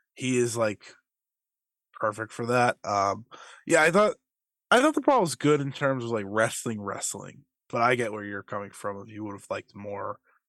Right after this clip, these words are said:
of the Falls Count Anywhere street fight nonsense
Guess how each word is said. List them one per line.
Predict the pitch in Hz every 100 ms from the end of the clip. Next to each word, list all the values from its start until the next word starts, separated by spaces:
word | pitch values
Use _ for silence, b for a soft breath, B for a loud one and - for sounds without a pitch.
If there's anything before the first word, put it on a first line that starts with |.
| -
of | 101
the | 95 95 95 - _ _ _ _ _ _ _ _ _
Falls | - 98 98
Count | - 101 98
Anywhere | 95 95 98 98 95 95 92
street | - - - 98 -
fight | - 95 80
nonsense | 101 98 95 - 95 92 - -